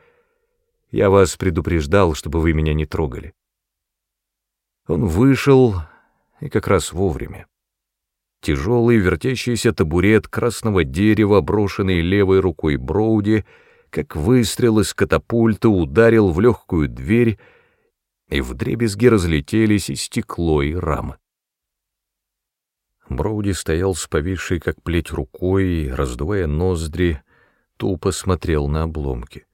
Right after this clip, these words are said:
Он не ощущал боли в сломанной руке, только не мог ею двигать. Но грудь его, казалось, готова была разорваться от бессильного бешенства. То, что этот щенок,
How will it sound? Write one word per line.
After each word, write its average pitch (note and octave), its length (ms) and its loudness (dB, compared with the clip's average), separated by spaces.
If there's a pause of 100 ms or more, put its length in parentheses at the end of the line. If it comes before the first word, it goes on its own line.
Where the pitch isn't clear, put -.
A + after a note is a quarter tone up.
(1080)
Он B2 200 -6
не A2 100 2
ощущал F#2 520 -2
боли F#2 460 0
в D2+ 80 -8
сломанной F2 560 -2
руке, E2 400 -2
только E2+ 440 -8
не E2 160 0
мог E2 260 0
ею D2+ 240 -4
двигать. C#2 560 -10 (680)
Но G2 120 -6
грудь F#2+ 520 -2
его, F#2+ 260 2
казалось, F#2 500 -6
готова D2+ 340 -8
была F2+ 260 -2
разорваться E2+ 960 0
от D2 60 -2
бессильного D2 840 -4
бешенства. - 840 -8 (1160)
То, A#2 180 -8
что - 200 -10
этот - 240 -8
щенок, E2 960 -2